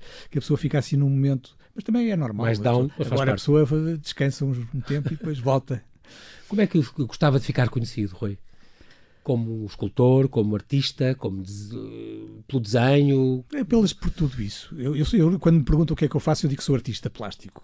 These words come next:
Speaker 1: Eh, portanto, faço desenho, faço escultura, faço instalação, faço várias coisas. E eu, eu espero que, que, que as, que as, sobretudo que as gerações das mais novas que olhem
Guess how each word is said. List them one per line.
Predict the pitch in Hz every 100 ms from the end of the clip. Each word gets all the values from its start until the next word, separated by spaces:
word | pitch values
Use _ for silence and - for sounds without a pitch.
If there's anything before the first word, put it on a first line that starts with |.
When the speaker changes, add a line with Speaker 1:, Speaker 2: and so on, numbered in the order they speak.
| -
Speaker 1:
Eh, | 104 98
portanto, | - 104 -
faço | 104 -
desenho, | - 143 127
faço | 117 - - - - - - - - - -
escultura, | - - - 135 107
faço | - 95 - -
instalação, | 101 117 104 - 120
faço | - 117 -
várias | 131 127 -
coisas. | 120 104 - - - - -
E | 156 151
eu, | 151 196
eu | 156
espero | - 156 151 135
que, | 147 160
que, | - 156 165 165 156 - - - - - - -
que | 165
as, | -
que | - - -
as, | -
sobretudo | - 127 151 -
que |
as | 135
gerações | 139 127 143 123
das | 117 -
mais | 160 135 131 -
novas | 135 131 -
que | - 156 143
olhem | 156 143 147